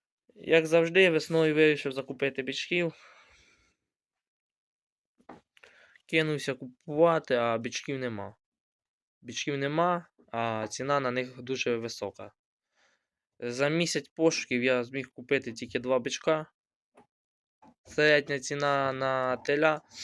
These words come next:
сто гривень за кілограм живої ваги. Дуже важко знайти. Телят майже нема, з-, особливо бичків.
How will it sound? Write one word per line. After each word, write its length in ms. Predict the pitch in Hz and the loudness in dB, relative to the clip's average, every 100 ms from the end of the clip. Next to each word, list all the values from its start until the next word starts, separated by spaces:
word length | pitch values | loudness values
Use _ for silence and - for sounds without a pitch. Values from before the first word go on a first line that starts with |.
| - - _ _ - | -12 -14 _ _ -20
сто 380 | - - 147 139 - _ | -20 -2 -2 -2 -18 _
гривень 440 | 135 147 151 135 | -2 4 4 2
за 260 | 117 120 120 | -2 0 0
кілограм 520 | 113 127 127 139 131 | 0 0 0 0 -4
живої 360 | 120 120 117 117 | -4 0 0 0
ваги. 300 | 110 107 98 _ _ _ _ _ _ _ - - _ _ - _ _ _ _ _ _ _ - - _ _ | -4 -6 -14 _ _ _ _ _ _ _ -20 -20 _ _ -20 _ _ _ _ _ _ _ -20 -20 _ _
Дуже 300 | 127 135 127 | -8 -6 -2
важко 380 | 127 123 - 117 | 0 0 -4 -8
знайти. 400 | 120 123 151 160 _ _ _ _ _ _ _ _ _ _ _ _ _ _ _ | -8 -2 0 -2 _ _ _ _ _ _ _ _ _ _ _ _ _ _ _
Телят 380 | 131 131 127 123 | -2 2 0 0
майже 340 | 123 123 120 | -4 -2 -4
нема, 440 | 120 127 147 170 170 _ _ | -4 0 2 2 -2 _ _
з-, 140 | 123 - _ _ | -18 -18 _ _
особливо 460 | - - 127 127 123 | -6 -2 -2 -2 -2
бичків. 520 | 113 127 - 165 170 | -2 -2 0 0 -2